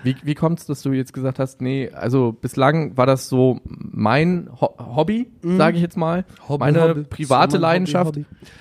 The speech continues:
Speaker 1: Jetzt möchte ich, <laughs>
Speaker 2: Als Teil.
Speaker 1: ich möchte meine berufliche Leidenschaft daraus machen.
Speaker 2: Naja, ich, ich hab, äh, irgendwas gesucht. Also tatsächlich klingt jetzt auf der einen Seite, naja, es ist halt komplett meins. Mir kann's keiner wegnehmen. Und das ist ein wunderschönes Gefühl, weil du als Schauspieler manchmal natürlich,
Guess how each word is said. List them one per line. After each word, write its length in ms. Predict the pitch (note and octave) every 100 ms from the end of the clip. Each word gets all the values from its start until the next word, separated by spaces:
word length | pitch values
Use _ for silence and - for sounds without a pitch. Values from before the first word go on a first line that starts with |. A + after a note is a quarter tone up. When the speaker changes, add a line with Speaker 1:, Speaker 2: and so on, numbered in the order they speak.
| - -
Speaker 1:
Jetzt 160 | C#3+ D#3
möchte 240 | E3+ E3
ich, 220 | D#3 -
<laughs> 240 | - - -
Speaker 2:
Als 360 | G3+ F3+ C#3 -
Teil. 280 | D3+ E3+ D#3+
Speaker 1:
ich 40 |
möchte 180 | D#3 E3
meine 180 | D#3 D3
berufliche 460 | C3+ F3 B2+ A#2+
Leidenschaft 460 | G#2 G2+ G#2 G#2 G2+
daraus 200 | F#2+ F#2+
machen. 140 | F#2
Speaker 2:
Naja, 380 | C#3+ C#3+ D#3 F3+
ich, 220 | C#3+ -
ich 180 | C3+ B2+
hab, 140 | D3+ -
äh, 340 | - - - - -
irgendwas 400 | D#3 C#3+ D3+ -
gesucht. 540 | C#3 C#3 E3 - -
Also 220 | B2 A#2+ B2+
tatsächlich 500 | B2 A#2+ C#3 C#3 -
klingt 200 | C#3 C#3
jetzt 160 | -
auf 100 | -
der 100 | B2+
einen 100 | B2+
Seite, 260 | C3+ C3 B2+ - - _ _ _ _ _ _ -
naja, 180 | D#3 B2
es 100 | -
ist 100 | D#3+
halt 140 | F3+
komplett 260 | E3+ D3+ C#3+
meins. 380 | A#2+ G2 F2+ - A#2
Mir 100 | A2+
kann's 180 | C#3 -
keiner 200 | C3 G#2+
wegnehmen. 320 | - G2 F#2
Und 100 | G#2+
das 80 | B2
ist 100 | B2
ein 100 | A#2+
wunderschönes 400 | C#3 C3 B2+ A2+
Gefühl, 260 | - G3+ F3
weil 100 | D3
du 80 |
als 160 | A#2 -
Schauspieler 400 | A#2+ B2+ - B2
manchmal 380 | A2+ A2+ B2 A2+
natürlich, 560 | G#2 A#2 A2+ G#2+ -